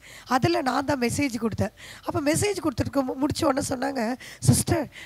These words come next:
நீங்க always you are smiling, you are laughing, I am very happy." எங்க இருக்கிறவங்க?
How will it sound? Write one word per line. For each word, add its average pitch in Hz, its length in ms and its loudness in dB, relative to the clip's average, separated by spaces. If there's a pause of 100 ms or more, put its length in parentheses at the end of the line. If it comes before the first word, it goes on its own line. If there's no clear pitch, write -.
நீங்க 226 220 -8
always 359 600 -2
you 269 120 2
are 233 180 4 (160)
smiling, 262 520 -2 (500)
you 254 200 2
are 233 280 -4
laughing, 320 260 -4 (680)
I - 160 -6
am 330 100 -8
very 311 240 2 (120)
happy." 311 360 -2 (1200)
எங்க 226 240 -2
இருக்கிறவங்க? 262 440 4